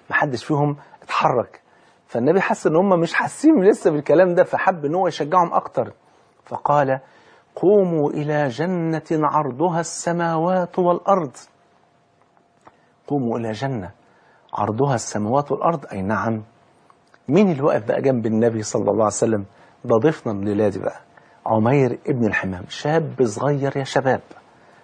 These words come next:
شاب صغير بس عنده حمية وعنده حب لدينه وعنده حب للجنة وحب الرضا ربنا سبحانه وتعالى." فقال عمير بن الحمام،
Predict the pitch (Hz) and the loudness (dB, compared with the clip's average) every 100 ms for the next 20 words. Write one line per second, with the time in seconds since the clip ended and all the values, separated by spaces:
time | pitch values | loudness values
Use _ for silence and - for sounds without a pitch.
0 | - - 143 123 135 147 127 117 - 127 | -12 -4 -2 0 2 2 2 -2 -2 2
1 | 156 208 175 143 151 147 - - - - | 4 4 2 4 2 2 -6 -20 -14 -2
2 | 147 151 214 185 165 147 127 175 196 156 | 2 4 4 6 8 8 6 4 2 2
3 | 139 - 214 143 156 156 135 214 190 160 | 0 4 2 4 0 0 0 0 4 4
4 | 202 202 190 - 254 208 196 160 196 233 | 4 2 2 2 0 2 2 2 2 2
5 | 202 170 226 190 180 170 233 190 170 156 | 0 0 0 2 2 4 6 6 4 2
6 | 185 170 - 170 135 160 165 110 - _ | 0 0 -2 -4 0 0 0 -2 -10 _
7 | _ _ _ _ - _ _ 123 - 170 | _ _ _ _ -20 _ _ -10 -6 -4
8 | 151 127 147 123 117 107 113 127 117 | -4 -4 -4 -4 -4 -6 -8 -6 -8